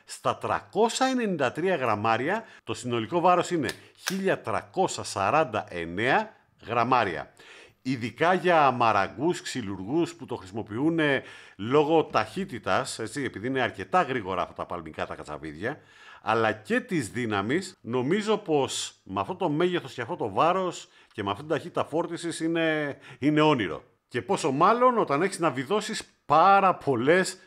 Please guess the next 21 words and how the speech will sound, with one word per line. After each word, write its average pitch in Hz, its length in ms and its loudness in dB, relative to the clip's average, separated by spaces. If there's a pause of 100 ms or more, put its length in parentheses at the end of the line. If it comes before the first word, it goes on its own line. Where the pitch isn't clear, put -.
βίδες, 104 520 0
που 104 120 -16
σημαίνει 151 540 0
επαναλαμβανόμενες 113 1120 0
κινήσεις 175 500 -6 (320)
και 147 100 0
ένα 160 140 2
φερόμενο 147 480 0
βάρος 147 320 4
αρκετά 123 320 -2
μεγαλύτερο 156 520 0 (200)
θα 127 120 -4
σε - 140 -8
κουράσει 165 580 -2 (200)
πολύ 147 360 4
γρηγορότερα. 139 720 2 (400)
Και 180 140 2
θα 156 180 4
βιδώσεις 139 800 -2 (220)
και 160 160 4
πολλές 123 760 2